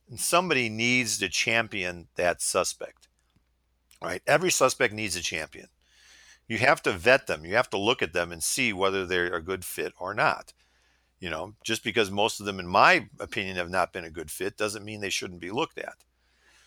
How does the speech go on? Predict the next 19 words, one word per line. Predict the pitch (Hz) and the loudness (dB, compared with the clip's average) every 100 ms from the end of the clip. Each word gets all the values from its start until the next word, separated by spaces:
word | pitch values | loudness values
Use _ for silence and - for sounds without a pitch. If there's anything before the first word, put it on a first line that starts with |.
| _ | _
So | - 101 95 | -4 0 0
if | - | 0
somebody's | 131 135 107 | -2 -2 -2
willing | 117 127 | -2 -2
to | 101 | -2
take | - 104 | -2 -2
the | 95 | -2
time | - 110 117 | 2 2 2
to, | 95 82 | -2 -6
to | - 82 90 | -8 -8 -6
show | - 107 104 | 0 4 6
up | 113 - | 4 0
and, | 95 92 92 | -16 -16 -16
and | 85 | -8
show | - 107 101 | -4 0 0
us | - | -2
what | 98 - | -6 -6
you've | 82 98 | -2 4
got, | 135 202 | 6 6